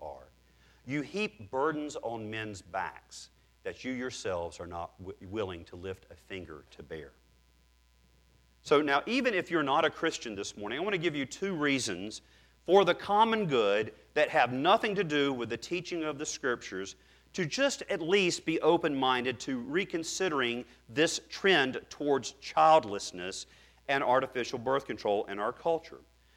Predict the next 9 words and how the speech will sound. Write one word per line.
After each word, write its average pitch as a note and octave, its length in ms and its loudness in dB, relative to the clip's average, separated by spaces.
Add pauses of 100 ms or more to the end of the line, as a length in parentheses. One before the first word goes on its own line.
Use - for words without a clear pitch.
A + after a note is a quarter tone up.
(140)
The F3+ 80 -4
first C#4+ 360 0
thing D3 220 2
is C#3+ 160 -2
just - 260 0
a E3+ 60 -2
fact, D#3 520 4 (140)
demographically. C#3 920 4 (360)
Childlessness F3+ 1000 8